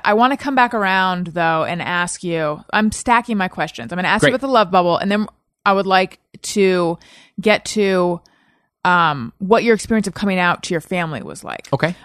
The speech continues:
Speaker 1: Um, so the love bubble, though, you
Speaker 2: Yeah, yeah.
Speaker 1: describe it as, you said something like,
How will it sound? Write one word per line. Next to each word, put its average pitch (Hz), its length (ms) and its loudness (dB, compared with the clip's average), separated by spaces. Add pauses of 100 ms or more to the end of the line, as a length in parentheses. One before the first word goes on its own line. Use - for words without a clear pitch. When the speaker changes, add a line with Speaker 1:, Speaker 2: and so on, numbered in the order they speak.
Speaker 1:
Um, 185 280 0
so 262 260 2
the 240 120 -2
love 285 260 4
bubble, 214 260 2
though, 190 260 4
you 196 160 0
Speaker 2:
Yeah, 220 80 4
yeah. 208 80 0
Speaker 1:
describe 214 300 0
it 220 80 -4
as, 196 540 -6
you 226 140 -8
said 294 200 2
something 262 180 -2
like, 220 300 -2